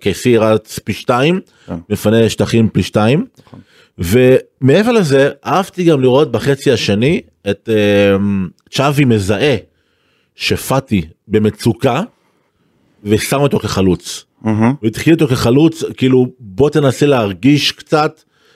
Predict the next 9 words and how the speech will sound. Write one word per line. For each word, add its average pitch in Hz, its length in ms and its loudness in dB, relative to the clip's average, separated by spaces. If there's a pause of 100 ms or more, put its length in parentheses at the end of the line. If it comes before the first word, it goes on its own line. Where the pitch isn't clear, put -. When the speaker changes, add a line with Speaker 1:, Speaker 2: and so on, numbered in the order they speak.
(320)
Speaker 1:
את 107 80 -4
השער", 98 460 0 (320)
וזה, 127 420 2
אה, 120 120 -2 (160)
זה 117 180 -2
חצי 131 640 0
עבד, 180 340 2 (120)
כי 135 100 -2
היה, 127 640 2